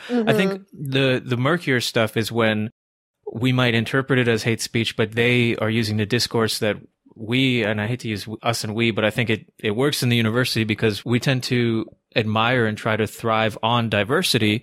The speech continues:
Speaker 2: Mm-hmm.
Speaker 1: diversity in many ways. But then that kind of language is used basically against the university to say,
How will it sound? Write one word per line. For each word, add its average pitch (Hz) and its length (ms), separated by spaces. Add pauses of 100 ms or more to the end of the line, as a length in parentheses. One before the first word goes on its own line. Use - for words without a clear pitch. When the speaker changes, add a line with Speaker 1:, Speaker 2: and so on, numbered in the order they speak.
(120)
Speaker 2:
Mm-hmm. 202 520
Speaker 1:
diversity 120 500
in 110 80
many 151 200
ways. 101 360
But 113 200
then 120 220
that 117 220
kind 127 220
of 107 80
language 117 440
is 107 140
used 110 340 (500)
basically 107 340
against 117 340
the 117 80
university 104 580
to 98 80
say, 104 280